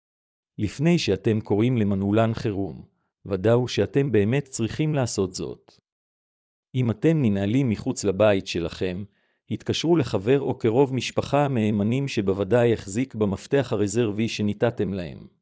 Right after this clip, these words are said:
תחסכו לעצמכם הרבה כסף אם תעקפו את הבעיה עכשיו,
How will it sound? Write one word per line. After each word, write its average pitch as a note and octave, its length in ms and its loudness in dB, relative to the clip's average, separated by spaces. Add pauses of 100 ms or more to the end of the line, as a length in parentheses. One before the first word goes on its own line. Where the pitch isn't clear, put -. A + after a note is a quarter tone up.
(920)
תחסכו - 420 -2
לעצמכם A2 560 0
הרבה G#2+ 280 2
כסף A2 440 -2
אם G2 160 -6
תעקפו G#2+ 360 0
את C3 100 0
הבעיה G2+ 360 2
עכשיו, E2+ 440 -4